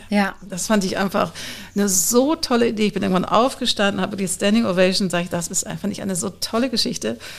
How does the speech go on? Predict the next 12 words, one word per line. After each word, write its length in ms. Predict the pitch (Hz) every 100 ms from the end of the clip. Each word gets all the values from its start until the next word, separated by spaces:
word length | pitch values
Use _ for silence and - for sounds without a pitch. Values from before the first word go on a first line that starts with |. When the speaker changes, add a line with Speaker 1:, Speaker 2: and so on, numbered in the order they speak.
| - - -
Speaker 1:
Und 120 | 180
das 100 | 170
habe 100 | 170
ich 60 | 165
natürlich 300 | 165 170 -
allen 180 | 190 185
meinen 220 | 180 170
Mitarbeiterinnen 680 | 165 185 175 175 180 175 170
auch 160 | 165
erzählt 440 | 170 - 180 175 -
und 140 | 156
Mitarbeitern. 640 | 175 185 175 180 175 165